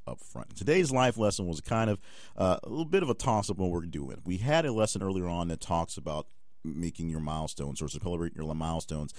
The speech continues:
and this is our sixtieth po-, total podcast. We had a run around forty podcasts, and then, of course, we took a four-year hiatus, brought it back with another, uh,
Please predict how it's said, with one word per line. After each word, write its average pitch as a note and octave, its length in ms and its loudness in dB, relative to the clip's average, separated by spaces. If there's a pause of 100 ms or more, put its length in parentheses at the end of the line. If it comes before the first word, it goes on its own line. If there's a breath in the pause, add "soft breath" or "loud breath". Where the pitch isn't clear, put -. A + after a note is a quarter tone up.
(220 loud breath)
and E2+ 160 -4
this G2+ 220 0
is B2+ 100 -4
our F#2 140 2
sixtieth - 640 0
po-, - 240 -4
total F#2+ 240 0
podcast. D#2 560 -2 (320 loud breath)
We F2 120 -2
had F2 340 2
a E2 80 -2 (240)
run G2 260 2
around F2 320 0
forty G#2 360 2
podcasts, D#2+ 680 0
and D#2+ 220 -4
then, D#2 180 -4
of D2 60 -8
course, D2+ 340 -6
we - 60 -12
took - 160 -8
a C2+ 80 -6
four-year D2 440 -6
hiatus, F#2 440 2 (480 loud breath)
brought F#2+ 160 2
it F#2 100 -2
back E2+ 320 0
with E2 140 -4
another, D#2 480 -2
uh, C#2+ 180 0